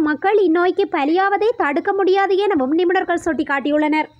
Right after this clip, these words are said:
மன்னார் மாவட்டத்தில் அண்மை காலங்களாக சந்தேகத்திற்கு இடமான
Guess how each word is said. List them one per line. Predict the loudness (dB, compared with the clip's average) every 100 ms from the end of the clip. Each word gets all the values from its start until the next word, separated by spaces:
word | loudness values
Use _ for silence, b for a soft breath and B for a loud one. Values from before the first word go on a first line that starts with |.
| _ -20 -20 -20 _ -20 -20 -12 -12 -10 -8 -8 -8 -14 _ _ -20 -20 -20 B B B B B B -6 -2
மன்னார் | 0 2 2 0 0
மாவட்டத்தில் | -2 -2 -2 0 2 2
அண்மை | 2 0 0
காலங்களாக | 0 0 2 2 0 0 0 -2
சந்தேகத்திற்கு | -2 0 0 0 -2 -2 0 2
இடமான | 2 0 0